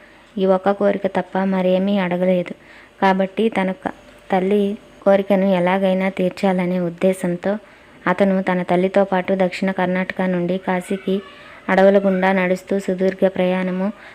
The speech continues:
మొదలుపెట్టాడు. ముసలావిడ కావడంతో ఆమెకు సుస్థి చేస్తుంది కాబట్టి అతను ఆమెను భుజాన వేసుకొని నడవటం మొదలుపెడతాడు.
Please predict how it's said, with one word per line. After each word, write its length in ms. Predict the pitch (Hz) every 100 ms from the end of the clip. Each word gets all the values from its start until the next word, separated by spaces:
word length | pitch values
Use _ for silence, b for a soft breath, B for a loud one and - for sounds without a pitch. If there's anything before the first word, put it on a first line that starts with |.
| B 202
మొదలుపెట్టాడు. 720 | 202 202 190 180 185 175 - - B B -
ముసలావిడ 420 | 190 208 220 214
కావడంతో 580 | 208 190 185 190 185 190
ఆమెకు 540 | 185 185 185 - 190 - B B B -
సుస్థి 340 | 196 - 202 208
చేస్తుంది 460 | 196 190 185 180
కాబట్టి 580 | 175 180 180 185 - 196
అతను 360 | 190 185 180 190
ఆమెను 400 | 185 185 185 190
భుజాన 360 | 180 190 202
వేసుకొని 500 | 196 180 - 185 190
నడవటం 480 | 202 180 180 180 190
మొదలుపెడతాడు. 680 | 190 175 175 180 170 175 160